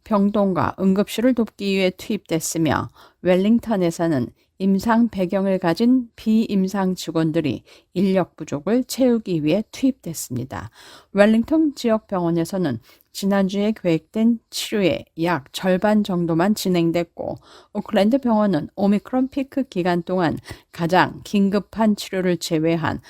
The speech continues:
모든 치료가 보류됐습니다. The Lancet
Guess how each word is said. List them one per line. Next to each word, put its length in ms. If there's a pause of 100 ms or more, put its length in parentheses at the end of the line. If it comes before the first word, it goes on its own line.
(140)
모든 480
치료가 520 (120)
보류됐습니다. 1080 (2000)
The 180
Lancet 560